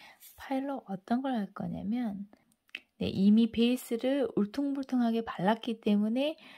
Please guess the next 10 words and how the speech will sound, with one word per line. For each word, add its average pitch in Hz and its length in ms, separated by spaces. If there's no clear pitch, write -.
컬러를 339 600
발랐을 - 540
때도 202 260
마찬가지로 190 840
이렇게 - 320
굴곡이 190 520
지겠죠? - 540
그 254 220
위로 208 300
탑코트까지 220 880